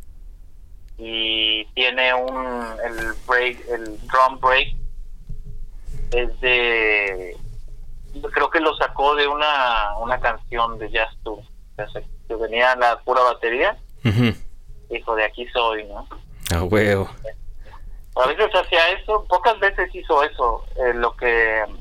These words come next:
Speaker 1: lo que hacía más era cortar los, o sea, sacar el kick solo, el kick, el snare y el hat,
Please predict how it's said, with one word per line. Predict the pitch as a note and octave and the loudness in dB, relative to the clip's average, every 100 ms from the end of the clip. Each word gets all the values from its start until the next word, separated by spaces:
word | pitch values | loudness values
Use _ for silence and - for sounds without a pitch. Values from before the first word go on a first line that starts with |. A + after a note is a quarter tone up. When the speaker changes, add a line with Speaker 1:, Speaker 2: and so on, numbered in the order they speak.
| - - - - - - - - C3 A2+ - C#3+ | -10 -8 -8 -8 -10 -12 -12 -12 -12 -12 -10 -6
Speaker 1:
lo | C#3+ C3 | 0 2
que | C#3+ C3 | 4 2
hacía | B2+ D#3 D#3+ | 4 2 6
más | D#3 D#3+ - | 4 4 2
era | D#3 D#3+ D#3+ - | 4 4 4 2
cortar | C#3 C3 C#3 C#3+ | 0 2 2 2
los, | D3 C#3+ C3 - - - | 2 0 0 -8 -14 -10
o | |
sea, | - B2 A2 - | -2 -2 -2 -4
sacar | B2+ C3+ D3 | 0 0 0
el | C3+ | -2
kick | - D#3+ - - - | -4 -4 -4 -12 0
solo, | D#3 E3 A#3+ - - - - - - - - - - | 2 2 -2 -6 -18 -14 -14 -14 -16 -14 -14 -14 -12
el | A#2+ - | -10 0
kick, | D3 D#3+ C#3+ | 0 2 0
el | C3 B2 | 0 2
snare | C#3 D#3 D#3+ C3 | 4 4 2 0
y | A#2 | 0
el | A2+ G#2+ | 2 0
hat, | G#2+ B2 G#2+ | 2 2 0